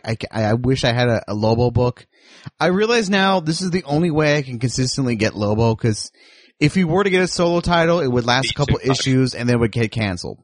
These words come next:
Speaker 2: I don't know if it would get canceled, but it would be too much. It's like, it's like reading Deadpool for me. I like Deadpool in other books where he's a character, but he's not the lead character. It's the same thing with Lobo.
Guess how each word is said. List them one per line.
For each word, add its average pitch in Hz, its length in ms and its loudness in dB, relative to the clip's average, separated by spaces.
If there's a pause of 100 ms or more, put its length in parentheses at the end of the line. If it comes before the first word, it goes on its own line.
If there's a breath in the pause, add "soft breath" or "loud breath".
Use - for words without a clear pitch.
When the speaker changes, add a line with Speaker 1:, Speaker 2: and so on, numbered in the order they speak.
(680)
Speaker 2:
I 127 120 4
don't 143 140 4
know 131 140 4
if - 100 -4
it 113 100 -4
would 95 100 -4
get 90 180 -6
canceled, 87 500 -6
but 87 120 -2
it 95 180 -2
would 90 180 -10
be 90 160 -2
too 87 260 -6
much. 80 380 0
It's - 160 -6
like, 92 180 0 (500 loud breath)
it's 98 160 -4
like 120 200 0
reading 110 340 0
Deadpool 101 480 -2
for 107 140 -4
me. 107 260 2
I 95 160 2
like 95 340 0
Deadpool 90 800 -2
in 82 380 -2 (1000)
other 95 300 2
books 85 680 -2 (120)
where 90 140 2
he's 90 320 0
a 85 140 0
character, 90 680 0
but 80 160 -2
he's 85 280 -6
not 85 240 0
the 78 100 -6
lead 85 260 -6
character. 90 520 0
It's - 260 -10
the - 80 -8
same 87 260 0
thing 87 180 -4
with 80 100 -10
Lobo. 90 360 0